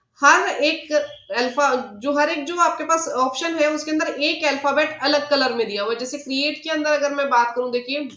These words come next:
यहाँ पे सी अलग color में है, alter में ए अलग color का है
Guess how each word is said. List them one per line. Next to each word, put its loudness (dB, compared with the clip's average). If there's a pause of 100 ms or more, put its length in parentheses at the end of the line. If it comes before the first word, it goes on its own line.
यहाँ 2
पे 0 (520)
सी -2
अलग 4
color 0
में -4
है, 0
alter -2
में -4
ए 0
अलग 0
color -2
का -2
है -4